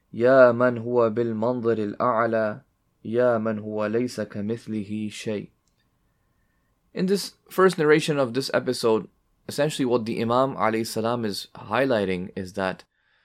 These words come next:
before you begin making a dua to Allah subhanahu wa ta'ala, initiate it with praising Allah subhanahu wa ta'ala. Initiate the dua by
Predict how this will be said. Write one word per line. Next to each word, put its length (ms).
before 320
you 140
begin 540
making 400
a 40
dua 440
to 100
Allah 220
subhanahu 360
wa 60
ta'ala, 600
initiate 600
it 280
with 340
praising 460
Allah 240
subhanahu 400
wa 40
ta'ala. 460
Initiate 560
the 100
dua 440
by 300